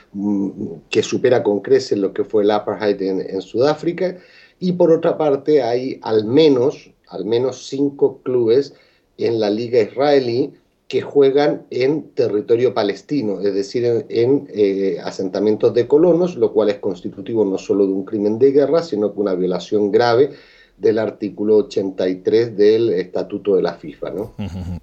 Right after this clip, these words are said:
Speaker 2: Fue el tercer congreso fifa consecutivo en el que la Federación Palestina puso sobre la mesa la violación por parte de la israelí de los puntos que acabas de desarrollar, Gonzalo, y en el que se proponen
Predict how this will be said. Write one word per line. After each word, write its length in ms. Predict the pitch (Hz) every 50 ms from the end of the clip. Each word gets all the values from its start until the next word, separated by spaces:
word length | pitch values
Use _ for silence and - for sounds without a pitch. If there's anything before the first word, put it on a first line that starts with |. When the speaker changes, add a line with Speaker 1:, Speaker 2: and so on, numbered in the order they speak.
| - -
Speaker 2:
Fue 180 | - 120 113
el 60 | 117 104
tercer 380 | 127 117 107 - 123 117 110
congreso 580 | - 117 110 113 110 117 - - - 117 110 101
fifa 320 | - - 113 - 123 113
consecutivo 640 | 110 113 107 - 113 101 104 95 - 120 117 131 151
en 60 | 131
el 100 | 107 92
que 100 | 82 98
la 140 | 90 92 87
Federación 420 | - 98 92 90 85 - 107 101
Palestina 580 | 92 110 98 98 - - - 107 104 104 107 107
puso 340 | - - 110 95 - 107 98
sobre 240 | - 110 101 92 95
la 160 | 95 95 92
mesa 280 | 98 98 - - 107
la 240 | 98 95 92 92 90 87
violación 500 | 82 98 95 90 87 87 - 113 113 107
por 220 | - 98 90 80
parte 260 | 85 101 - - 110 101
de 100 | 95 92
la 60 | 95
israelí 560 | 92 90 92 92 98 95 98 98 110 113 120 _ - - - - _ - -
de 80 | -
los 160 | 87 85 -
puntos 380 | - 104 101 92 85 104 95 -
que 40 | 98
acabas 360 | 87 - 90 92 95 92 90
de 360 | 95 92 92 90 87 85 87 82
desarrollar, 540 | 80 95 87 - - 92 90 92 95 101 101
Gonzalo, 440 | 104 101 98 - 110 107 117 131 131
y 140 | - 127 117
en 100 | 107 107
el 120 | 107 101 -
que 100 | - -
se 140 | - 110
proponen 560 | 95 107 104 90 - 117 120 123 123 135 135